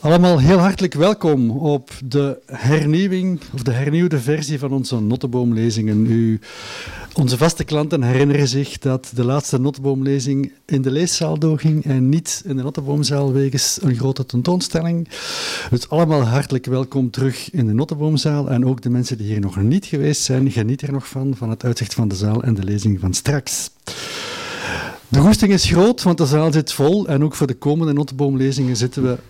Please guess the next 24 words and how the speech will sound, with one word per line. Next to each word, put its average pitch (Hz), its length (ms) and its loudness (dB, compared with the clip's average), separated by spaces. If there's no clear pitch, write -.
bijna 120 280 0
helemaal 117 360 2
vol 110 280 -2
voor 110 160 -6
de 107 100 -4
twee 120 260 -2
volgende 110 440 -2
lezingen. 127 600 0
Dus 117 240 0
dat 104 160 -2
is - 280 -4
heel 156 300 2
goed - 420 -4
en 127 260 -2
dat 120 280 -6
bevestigt 123 500 -4
dat 123 180 -2
wij 113 160 -2
goed 110 200 -2
bezig 117 280 -2
zijn 117 160 -2
met 113 140 -2
die 110 80 -2
notenboomlezingen. 104 840 0